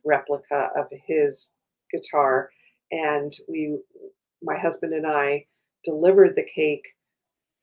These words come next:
to the Met and presented the cake to Steve, who is the founding member of Toto.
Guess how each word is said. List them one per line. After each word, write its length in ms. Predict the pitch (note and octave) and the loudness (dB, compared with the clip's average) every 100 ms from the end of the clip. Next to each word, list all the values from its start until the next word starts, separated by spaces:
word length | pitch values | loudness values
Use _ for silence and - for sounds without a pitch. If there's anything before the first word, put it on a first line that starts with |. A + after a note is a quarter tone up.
| - - | -14 -2
to 200 | G3+ G3 | 4 6
the 100 | G3 | 6
Met 460 | F3 D#3+ C#3 C#3+ - _ _ _ _ _ _ _ _ | 2 2 0 0 -4 _ _ _ _ _ _ _ _
and 380 | E3 D#3+ D#3 D#3 | -2 0 -2 -4
presented 560 | - F#3+ F3 F3 F3 - | -4 -2 2 0 0 -2
the 120 | D3 - | -4 -2
cake 240 | D#3 D3 - | -6 -6 -10
to 100 | D3+ | -16
Steve, 560 | - E3+ D3 C#3 D#3 - | -10 -6 -4 -4 -6 -8
who 200 | E3+ D#3 | -6 -2
is 240 | D3+ D3 D3 | 2 2 0
the 100 | D3+ | -6
founding 460 | D#3 D3+ D3+ D#3 | -4 -2 -4 -4
member 340 | D3+ D3 D3+ D3+ | -2 0 0 0
of 160 | - | -2
Toto. 680 | - F3 D3 C#3+ C3 D3 F#3+ | -6 -2 0 2 2 0 -4